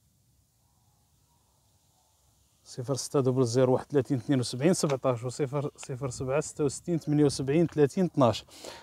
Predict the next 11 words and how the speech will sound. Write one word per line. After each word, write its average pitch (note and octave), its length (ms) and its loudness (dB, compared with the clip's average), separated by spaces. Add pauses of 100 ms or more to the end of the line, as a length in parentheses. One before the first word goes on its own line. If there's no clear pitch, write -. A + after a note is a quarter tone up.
(100)
هاد D#3+ 100 10
الأرقام F#3+ 380 8
ديالنا F3+ 320 6
عندنا E3+ 240 0
فيهم D#3 240 4
الواتساب، D3+ 500 10 (480)
اللي E3 120 -4
بغا F#3 100 4
يتواصل E3+ 380 -2
معنا E3 400 2
مرحبا. D3+ 440 0